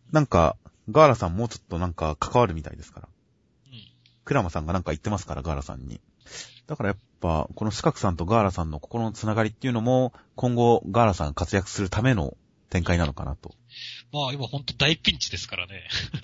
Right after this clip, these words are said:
Speaker 1: <laughs> あ、あっさり抜かれちゃいましたからね。
Speaker 2: うん。
Speaker 1: クラマ。
Speaker 2: もうちょっとなんか粘るかと思いましたけど、ナルトもか-、だって、陣中力は、ビジュを抜かれたら死んでしまうので、本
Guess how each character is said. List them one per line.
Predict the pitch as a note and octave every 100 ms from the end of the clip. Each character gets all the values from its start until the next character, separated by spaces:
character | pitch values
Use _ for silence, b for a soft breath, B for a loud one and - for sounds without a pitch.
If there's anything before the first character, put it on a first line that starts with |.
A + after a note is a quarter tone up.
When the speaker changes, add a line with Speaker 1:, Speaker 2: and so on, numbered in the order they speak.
| C#4
Speaker 1:
<laughs> | - - - -
あ、 | - D#3 G#2
あ |
っ |
さ | A2+ D3+
り | F#2
抜 | F2+ F#2+ G#2
か | G#2+
れ |
ち | F#2+
ゃ | F2+
い |
ま | F2+
し | -
た |
か | -
ら | -
ね。 | - - _ _ _ A2+
Speaker 2:
う |
ん。 | G2 F#2 - B B
Speaker 1:
ク | -
ラ | D#2
マ。 | C#2 - _ A#3
Speaker 2:
も | C#4 D#4
う |
ち | - D#4
ょ |
っ | - -
と | C3+
な | C3+
ん | C#3
か | G#2+
粘 | A2 B2 F#3
る | D#3
か | - F#2+
と | G2
思 | G2+
い | G#2
ま | G#2+
し | -
た | -
け | F2+
ど、 | F2 F2+ F#2 _ _ b b b b
ナ | B2+ D3
ル | F3+
ト | - F3 E3
も | F3 D3
か-、 | - D#3+ - -
だ | D3+
っ |
て、 | - G2+ E2+ - _ _
陣 | C3 E3+
中 | - D#3+
力 | A2+ G#2+
は、 | F#2 F2+ - _ _ -
ビ | B2+
ジ | C3 D#3+
ュ |
を | D3
抜 |
か | D3 C#3
れ |
た | C3
ら | G2
死 | -
ん | D3+
で | C#3+
し | D3+
ま | C3+
う |
の | F#2+
で、 | -
本 | G#2